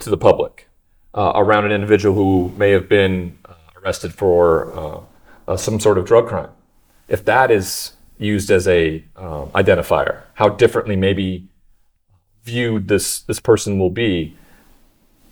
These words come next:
And, and to be able to back that up, you have the data from this,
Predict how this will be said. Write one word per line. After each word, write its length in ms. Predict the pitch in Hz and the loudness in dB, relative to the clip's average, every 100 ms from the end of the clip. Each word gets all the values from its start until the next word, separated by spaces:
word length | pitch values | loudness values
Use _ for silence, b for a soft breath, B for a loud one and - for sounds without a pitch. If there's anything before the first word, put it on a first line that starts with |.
| - | -4
And, 520 | 110 98 92 87 - - _ _ _ _ - | 2 4 2 0 -8 -18 _ _ _ _ -4
and 140 | 104 | 0
to 80 | 110 | 4
be 160 | 95 107 | 6 6
able 120 | 95 | 4
to 60 | 92 | 4
back 220 | 92 - | 2 2
that 120 | 92 | 2
up, 140 | 120 | 2
you 80 | 98 | 2
have 100 | 92 | 2
the 80 | 87 | 4
data 300 | 92 127 98 | 2 2 -2
from 220 | - 95 | -6 -4
this, 360 | 92 90 - | -4 -6 -10